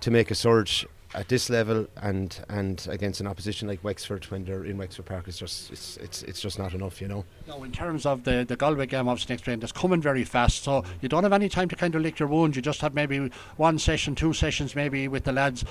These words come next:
Speaker 2: but you're not gonna get an awful lot done. Minds are just gonna have to change now very quickly.
Speaker 1: Yeah, yeah. Look, it's coming, it's coming very quick. And I suppose, look, once we walk out of here,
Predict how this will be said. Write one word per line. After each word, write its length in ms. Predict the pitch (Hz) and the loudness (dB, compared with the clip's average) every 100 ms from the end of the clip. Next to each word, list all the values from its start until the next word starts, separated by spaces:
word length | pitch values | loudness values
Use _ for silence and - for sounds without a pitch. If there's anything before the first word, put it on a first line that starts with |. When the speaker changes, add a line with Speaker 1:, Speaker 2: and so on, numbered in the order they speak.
| - - | -8 -6
Speaker 2:
but 100 | 135 | 0
you're 80 | |
not 120 | 139 175 | 2 2
gonna 160 | 165 | 2
get 140 | 156 127 | 0 2
an 80 | |
awful 240 | 147 - 135 | 4 4 2
lot 100 | 123 | 2
done. 300 | 143 127 120 131 | 4 4 0 0
Minds 360 | 139 180 175 | 4 6 6
are 60 | 151 | 4
just 200 | 151 - | 2 2
gonna 160 | 147 | 2
have 140 | 131 143 | 2 0
to 80 | 131 | -2
change 380 | - 147 131 | 0 0 2
now 120 | 135 131 | 2 2
very 180 | 135 | 2
quickly. 360 | 127 127 - - - - - - | 0 -4 -6 -14 -8 -8 -8 0
Speaker 1:
Yeah, 200 | 147 101 - - | 2 2 -2 0
yeah. 220 | 104 98 | 2 2
Look, 160 | 101 98 | 0 -2
it's 120 | - | -2
coming, 300 | 113 104 92 | -2 0 -4
it's 140 | - | -6
coming 220 | - 107 | -4 -4
very 180 | 92 104 | -2 -4
quick. 300 | - 113 - | 0 -2 0
And 80 | 101 | -4
I 40 | |
suppose, 300 | 95 113 104 | -4 -4 -4
look, 140 | 107 110 | -4 -4
once 160 | 104 | -4
we 60 | 104 | 0
walk 220 | 107 113 | 2 4
out 120 | 120 110 | 4 4
of 60 | |
here, 280 | 113 127 | 4 4